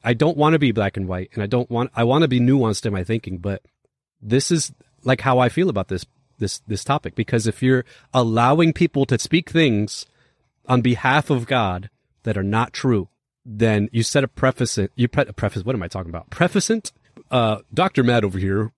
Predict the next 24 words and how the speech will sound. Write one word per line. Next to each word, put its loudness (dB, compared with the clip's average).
with, -2
uh, 0
new 2
English 2
words. -8
<laughs> 0
So 0
you 6
spe-, -6
you 2
set 2
a 2
precedent -2
for 0
people 0
just, -2
you 2
know, 2
saying 0
whatever 0
the -2
heck -6
they -2
want -4